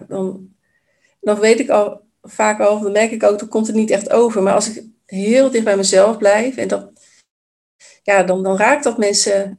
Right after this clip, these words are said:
heel diep. En dat is gewoon heel mooi om, eh, om te zien, maar ook in de coachingsgesprekken die ik doe. Ehm, en dat vind ik wel heel fijn, dat ik,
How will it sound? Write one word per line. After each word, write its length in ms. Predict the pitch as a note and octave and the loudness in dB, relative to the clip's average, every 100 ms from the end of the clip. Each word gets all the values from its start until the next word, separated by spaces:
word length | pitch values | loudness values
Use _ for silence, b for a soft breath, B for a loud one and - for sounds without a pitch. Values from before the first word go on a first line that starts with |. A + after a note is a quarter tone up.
| _ | _
heel 320 | G3 A3+ G#3+ | -2 -2 -2
diep. 300 | A3 A#3 A3+ | -4 -6 -4
En 180 | - G3 | -2 0
dat 140 | G3 | -2
is 100 | G3 - | -4 -2
gewoon 200 | G3+ G3 | -2 -2
heel 220 | G3+ G3+ | -4 -2
mooi 360 | G3 F#3+ - - _ | -2 -2 -6 -12 _
om, 240 | - F#3 F#3 | -12 -10 -10
eh, 200 | F#3 F#3 F#3+ b b b b b - | -10 -12 -16 b b b b b -6
om 180 | G#3+ | -4
te 100 | A3 | -2
zien, 240 | A#3 A#3+ B3 | -2 0 0
maar 160 | B3+ - | 0 0
ook 160 | A3+ | 0
in 100 | A3 | -2
de 100 | G#3 | -4
coachingsgesprekken 1040 | G#3+ G#3 A3 G#3 G#3+ - - - G3 G3+ F#3+ | 0 -2 0 -4 -6 -6 -4 0 -2 -2 -6
die 200 | F#3+ F#3+ | -6 -8
ik 120 | - | -8
doe. 260 | F#3+ F3+ F3+ - | -8 -8 -12 -16
Ehm, 440 | G3 G3 G3 G3 F#3+ F#3+ _ - - | -12 -8 -8 -8 -12 -16 _ -10 -4
en 120 | G#3+ | -2
dat 200 | A#3 A#3 | -2 -4
vind 240 | - B3+ A#3+ | -6 -4 -2
ik 60 | |
wel 120 | A#3+ | -2
heel 260 | A3+ A3 A3+ | 0 0 -2
fijn, 340 | A3 - G#3+ F#3+ | -4 0 2 0
dat 140 | G3 | -2
ik, 340 | G#3 - _ | -4 -8 _